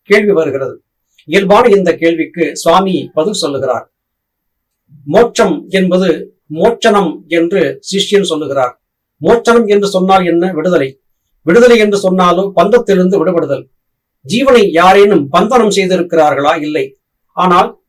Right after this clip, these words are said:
தன்னில் இருக்கின்ற ஜீவன் வெளியிலே வியாபித்து விஷயங்களை பற்றி பிடித்து புலம்பிக் கொண்டிருக்கிறது தான் பந்தம்.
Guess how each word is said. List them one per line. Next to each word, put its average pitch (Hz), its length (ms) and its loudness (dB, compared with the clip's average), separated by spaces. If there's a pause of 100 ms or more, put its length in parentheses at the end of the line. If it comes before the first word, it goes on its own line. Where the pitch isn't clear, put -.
தன்னில் 220 380 0
இருக்கின்ற 208 480 -2
ஜீவன் 196 420 -2
வெளியிலே 208 440 0
வியாபித்து 190 480 0
விஷயங்களை 196 540 0
பற்றி 160 340 -4
பிடித்து 180 440 -6
புலம்பிக் 202 400 -2
கொண்டிருக்கிறது 165 600 -2
தான் 185 240 2
பந்தம். 139 360 -6